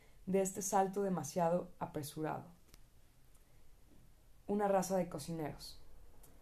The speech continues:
Un paso importante en el camino hasta la cumbre fue la domesticación del fuego. Algunas especies humanas pudieron haber hecho uso ocasional del fuego muy pronto, hace ochocientos mil años. Hace unos trescientos mil años,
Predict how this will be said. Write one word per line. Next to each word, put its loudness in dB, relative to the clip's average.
Un -4
paso 4
importante 0
en 2
el -2
camino 2
hasta -4
la -2
cumbre 2
fue -2
la 2
domesticación -4
del 0
fuego. 0
Algunas 2
especies -2
humanas 0
pudieron 4
haber 6
hecho 0
uso -2
ocasional -2
del 0
fuego 0
muy 0
pronto, -2
hace 0
ochocientos -2
mil 4
años. -4
Hace 2
unos 2
trescientos -6
mil 4
años, 0